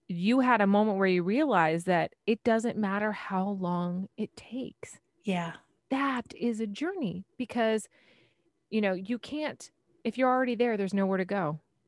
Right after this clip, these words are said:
Speaker 2: No, you're right. You're right. That is so,
Speaker 1: And
Speaker 2: yeah.
Speaker 1: so when you, when you slow down, and I think this is just in life in general, if we just slow down, if anything, twenty twenty has definitely taught us this, right?
Speaker 2: Right,
Speaker 1: If we
Speaker 2: right.
Speaker 1: slow down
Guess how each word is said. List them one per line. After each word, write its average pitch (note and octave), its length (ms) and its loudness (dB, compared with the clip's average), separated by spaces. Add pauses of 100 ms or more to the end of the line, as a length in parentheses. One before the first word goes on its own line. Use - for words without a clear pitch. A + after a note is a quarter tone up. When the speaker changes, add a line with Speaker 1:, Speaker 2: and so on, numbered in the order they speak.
(200)
Speaker 2:
No, G#3+ 100 6
you're F#3+ 180 -2
right. F3+ 320 -2
You're F#3+ 140 -4
right. F3+ 340 -4
That G#3 100 0
is G3+ 100 -4
so, - 240 -2
Speaker 1:
And B3 220 2
Speaker 2:
yeah. C4 200 2
Speaker 1:
so - 40 4
when A#3+ 260 2
you, B3 140 0
when A#3 220 2
you G#3+ 80 0
slow B3 680 -2 (220)
down, F#3 420 -2 (220)
and A#3+ 120 -6
I D4 60 -4
think - 220 -6
this - 200 4
is C4+ 140 -4
just - 280 -6
in G3+ 180 -2
life E3+ 280 -2
in E3 100 -4
general, D#3 320 -8
if - 120 -14
we D#4+ 60 -2
just G4 200 -2
slow F#3 520 2
down, E3+ 380 -2
if F#3 100 -10
anything, A#3 380 -2
twenty G#3 240 -2
twenty F#3 220 -2
has D3+ 80 -8
definitely F3+ 280 -2
taught E3+ 200 -2
us - 100 -10
this, - 200 -14
right? - 220 -6 (180)
Speaker 2:
Right, F#3 360 0 (140)
Speaker 1:
If E3 140 -2
we D#4 140 4
Speaker 2:
right. - 20 2
Speaker 1:
slow C4+ 380 2
down F#3+ 440 -2